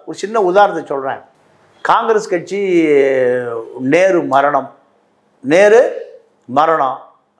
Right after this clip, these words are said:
நேரு மரணத்துக்கு பிறகு காங்கிரஸ் கட்சியின் தலைவரா யார் வர்றது? பிரதமரா யார் வர்றது?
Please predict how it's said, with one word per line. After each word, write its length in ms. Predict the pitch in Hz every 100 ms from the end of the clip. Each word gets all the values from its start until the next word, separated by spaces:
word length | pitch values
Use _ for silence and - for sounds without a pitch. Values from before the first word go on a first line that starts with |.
| _ _ _ _ -
நேரு 340 | 170 214 214
மரணத்துக்கு 460 | 175 180 185 170 151
பிறகு 560 | 165 180 185 165 151
காங்கிரஸ் 400 | 143 160 180 165
கட்சியின் 260 | 151 139 143
தலைவரா 360 | 147 160 156
யார் 240 | 143 151 147
வர்றது? 380 | 135 120 117 113 - _ _ _ _ -
பிரதமரா 440 | 170 180 170 156
யார் 220 | 143 151
வர்றது? 360 | 139 123 120